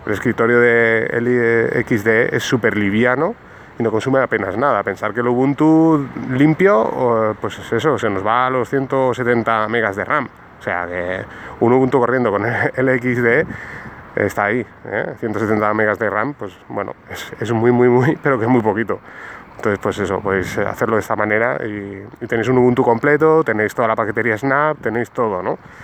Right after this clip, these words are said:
Y además, pues eso, tenéis, um, todos los servicios que, bueno, igual que haríais con Ubuntu Server, pues lo podéis instalar. Eh,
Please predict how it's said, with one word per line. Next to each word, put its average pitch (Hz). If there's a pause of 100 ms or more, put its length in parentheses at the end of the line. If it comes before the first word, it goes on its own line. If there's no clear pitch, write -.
(300)
Y 104
además, 95
pues - (260)
eso, 120 (220)
tenéis, 92
um, 104
todos 117
los 120
servicios 120
que, 92
bueno, 113 (140)
igual 107
que 117
haríais 117
con 120
Ubuntu 123
Server, 180 (760)
pues 113
lo 104
podéis 110
instalar. 113 (760)
Eh, 98